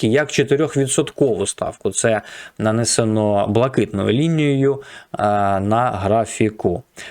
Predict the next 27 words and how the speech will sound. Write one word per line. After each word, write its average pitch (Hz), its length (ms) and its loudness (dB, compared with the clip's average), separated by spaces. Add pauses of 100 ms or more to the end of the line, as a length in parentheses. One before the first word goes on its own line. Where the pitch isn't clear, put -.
Тобто 170 340 2
при 165 140 2
ставці 135 460 0
у 120 80 2
три 127 180 2
і 135 60 0
п'ять 113 280 0
відсотки 175 680 0
буде 131 420 2
відчуватись, 113 880 0
економіка 131 500 0
буде 110 280 2
відчувати 123 680 0
її 117 420 2
як 113 180 0
шість, - 460 -2
як 110 480 0
шість - 420 0
відсотків. 104 600 -2
Востаннє 120 460 2
так 113 180 0
було 113 200 4
у - 20 2
дві 104 140 0
тисячі 110 300 0
восьмому 156 420 0
році, 202 380 0